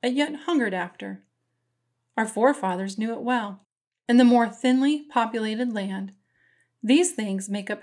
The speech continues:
half the interest of life. The dwellers in the town lost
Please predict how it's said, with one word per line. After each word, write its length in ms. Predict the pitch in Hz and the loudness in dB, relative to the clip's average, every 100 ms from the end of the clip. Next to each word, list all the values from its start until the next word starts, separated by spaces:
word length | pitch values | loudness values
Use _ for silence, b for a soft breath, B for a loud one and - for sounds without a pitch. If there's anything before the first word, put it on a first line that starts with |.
| - | -8
half 340 | 226 240 240 - | -4 -4 -4 -6
the 140 | 269 | -4
interest 440 | 226 196 202 196 | -4 -6 -6 -6
of 120 | 208 208 | -6 -4
life. 480 | 214 196 190 _ _ _ _ _ _ _ _ _ _ | -4 -6 -10 _ _ _ _ _ _ _ _ _ _
The 100 | 233 | -2
dwellers 420 | 214 240 254 269 | 6 8 8 6
in 120 | 277 | 6
the 80 | 285 | 4
town 460 | 277 220 220 214 208 | 2 -2 -2 -2 0
lost 440 | 214 214 240 - | 2 2 0 -6